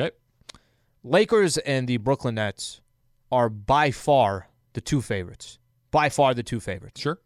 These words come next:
Speaker 2: Okay? Everybody's gonna expect Brooklyn healthy, who, by the way, um, should have beat the Milwaukee Bucks. They weren't healthy. Lakers should have beat Phoenix. Okay, is what it is. It happens. This is part of sports. But coming into this season, if it's not the Lakers and the Nets,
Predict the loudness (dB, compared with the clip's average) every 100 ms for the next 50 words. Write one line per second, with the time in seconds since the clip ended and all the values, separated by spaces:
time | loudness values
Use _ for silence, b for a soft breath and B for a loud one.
0 | -4 2 2 0 b b -4 2 2 4
1 | 2 2 0 0 0 0 0 2 0 0
2 | -4 -4 -10 _ 0 0 0 -6 -8 -8
3 | -12 -2 0 2 2 2 2 0 -6 b
4 | b b -6 0 2 2 0 -4 -10 -4
5 | 0 2 2 -2 0 2 2 2 0 -4
6 | -4 -2 -4 -2 0 2 2 -2 0 0
7 | 0 -4 -6 -4 -6 -6 -10 -6 -4 -4
8 | 0 0 2 2 2 -2 -6 -8 -6 -2
9 | -2 -2 -6 -6 -8 -4 0 0 -2 -4
10 | -4 -6 -8 -6 -4 -2 0 -2 -2 -4
11 | -4 -6 -10 b b b b -8 -6 -2
12 | -2 0 2 2 0 -2 -2 -2 -2 -4
13 | -8